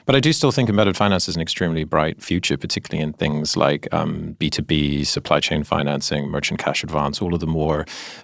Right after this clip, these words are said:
business side where some of the needs and jobs to be done are more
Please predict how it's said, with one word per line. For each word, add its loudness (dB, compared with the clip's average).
business 0
side -2
where -4
some -4
of -8
the -6
needs -4
and -4
jobs -2
to -6
be -2
done 0
are 0
more -2